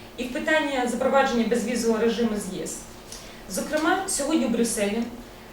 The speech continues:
Відбулося засідання старших посадових осіб безвізового діалогу Україна-Європейський Союз. На засіданні сторони обговорили результати виконання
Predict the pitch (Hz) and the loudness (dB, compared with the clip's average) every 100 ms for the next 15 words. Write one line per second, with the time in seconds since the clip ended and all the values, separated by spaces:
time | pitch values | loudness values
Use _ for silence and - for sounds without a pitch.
0 | - - - - 196 277 311 302 240 247 | -18 -14 -12 -6 -2 0 0 2 0 0
1 | 240 277 233 - 277 277 - - 226 226 | -2 0 0 2 2 0 -2 -4 -2 2
2 | 240 233 - 196 - 247 - - 175 208 | 2 2 0 -6 -6 -8 -10 -10 -4 -4
3 | 180 226 214 214 202 196 196 226 208 - | -2 -2 -2 -4 -4 -2 -2 -2 -6 -10
4 | 180 180 185 202 202 202 - - - 165 | -10 -8 -4 -2 -2 -4 -10 -14 -12 -8
5 | 180 175 175 196 - 196 156 - - - | -6 -6 -6 -6 -6 -6 -6 -8 -10 -14
6 | - - - - - - - - - - | -16 -14 -14 -16 -18 -16 -16 -14 -14 -14
7 | - - - 226 254 320 359 320 - 320 | -14 -16 -8 0 0 2 2 2 2 2
8 | 320 - 202 262 277 302 269 254 233 226 | 2 2 2 2 2 4 6 6 4 4
9 | 294 285 247 214 240 277 269 247 | 4 4 4 4 2 0 2 2